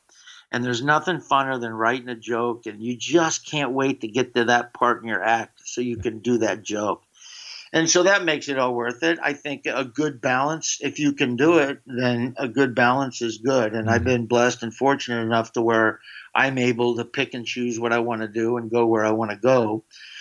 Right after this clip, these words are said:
Speaker 1: And, uh, but, uh, I, I, look, when I was on the tour bus and we were on the road two hundred eighty-five days a year, I loved every minute of it.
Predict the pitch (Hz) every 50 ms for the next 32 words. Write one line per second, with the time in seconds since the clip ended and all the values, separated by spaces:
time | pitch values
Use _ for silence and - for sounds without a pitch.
0 | - - - - - 123 123 123 123 117 110 110 110 110 117 113 110 110 107 104
1 | 107 117 - _ _ _ _ - 135 131 131 117 113 113 - - 131 120 110 113
2 | 110 104 104 101 - _ - - - 135 139 143 160 165 156 156 160 160 151 156
3 | 160 160 151 131 - 139 139 139 139 147 156 151 151 147 143 139 123 - - 165
4 | 165 170 151 147 165 175 180 175 - 131 120 120 127 143 139 139 143 143 143 139
5 | 139 131 120 131 143 143 143 147 143 135 _ _ - - 156 151 139 139 143 139
6 | 135 135 139 139 143 139 139 127 - 139 135 135 135 131 131 139 139 139 127 123
7 | 127 135 143 147 143 - - 139 139 139 139 139 135 127 120 - - 147 139 127
8 | 131 135 127 127 139 147 147 113 98 101 92 82 82 82